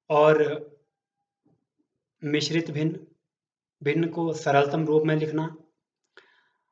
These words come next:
तुल्य भिन्न क्या होती है? दो भिन्नों की तुलना करना, कौन सी भिन्न छोटी है, कौन सी भिन्न बड़ी है। <clears throat>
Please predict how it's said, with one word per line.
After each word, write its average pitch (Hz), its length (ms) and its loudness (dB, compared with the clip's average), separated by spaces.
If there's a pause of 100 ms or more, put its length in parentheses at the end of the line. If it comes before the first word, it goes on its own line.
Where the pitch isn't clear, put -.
(220)
तुल्य 165 300 4
भिन्न 170 280 0
क्या 175 160 0
होती 147 300 0
है? 156 160 6 (600)
दो 180 280 0
भिन्नों 156 380 0
की 175 200 -4
तुलना 156 300 2
करना, 160 360 0
कौन 151 260 -2
सी 165 140 -2
भिन्न 151 220 -2
छोटी 143 340 -2
है, 151 140 4
कौन 147 240 -6
सी 170 120 -4
भिन्न 147 220 -2
बड़ी 147 240 -4
है। 143 160 -2 (1200)
<clears throat> - 280 0